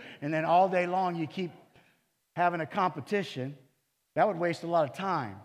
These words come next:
I just think he's saying, man, just build on it.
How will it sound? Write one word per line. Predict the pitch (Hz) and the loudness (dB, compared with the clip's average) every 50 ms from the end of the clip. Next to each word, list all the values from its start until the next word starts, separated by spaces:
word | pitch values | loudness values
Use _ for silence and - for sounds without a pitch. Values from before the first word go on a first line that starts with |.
| - _ _ _ _ _ _ - | -20 _ _ _ _ _ _ -14
I | 226 | -12
just | 233 208 - | -10 -10 -6
think | - 214 190 - | -6 -6 -6 -6
he's | - 185 170 151 - | -6 -8 -8 -8 -8
saying, | - - 165 147 143 139 135 131 | -8 -8 -6 -6 -6 -4 -6 -6
man, | 135 135 135 123 123 - | -6 -6 -8 -10 -12 -14
just | - - 196 185 170 - - 139 123 107 | -12 -8 -8 -8 -8 -10 -14 -16 -14 -10
build | 117 139 135 131 131 127 113 113 | -6 -6 -4 -4 -4 -6 -6 -8
on | 107 101 98 90 82 | -10 -10 -12 -14 -16
it. | 78 | -18